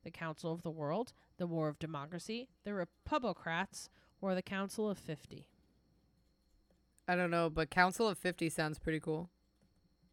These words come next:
Speaker 1: Yep, that was it. <laughs>
Speaker 2: Sweet.
Speaker 1: All right.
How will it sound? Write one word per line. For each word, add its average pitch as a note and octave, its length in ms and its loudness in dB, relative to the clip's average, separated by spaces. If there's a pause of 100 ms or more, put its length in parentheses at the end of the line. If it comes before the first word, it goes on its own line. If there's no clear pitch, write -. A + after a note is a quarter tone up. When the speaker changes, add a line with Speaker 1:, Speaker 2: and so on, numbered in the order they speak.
(280)
Speaker 1:
Yep, B3 260 4
that C#4 120 6
was D4 140 6
it. F4 200 6 (480)
<laughs> - 360 2
Speaker 2:
Sweet. C#4+ 600 10 (880)
Speaker 1:
All F#3+ 80 -4
right. D3 200 -4